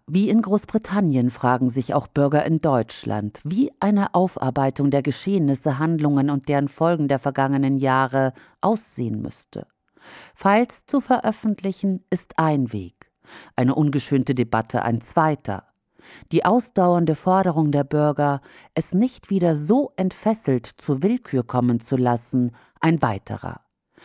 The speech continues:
In Österreich fordert derweil der Kanzler eine Versöhnungskonferenz. Bei uns in Deutschland ist bei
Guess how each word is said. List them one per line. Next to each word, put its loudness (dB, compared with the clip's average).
In 4
Österreich 2
fordert 0
derweil 2
der 0
Kanzler -2
eine -2
Versöhnungskonferenz. -4
Bei 4
uns 0
in -2
Deutschland 0
ist -10
bei -2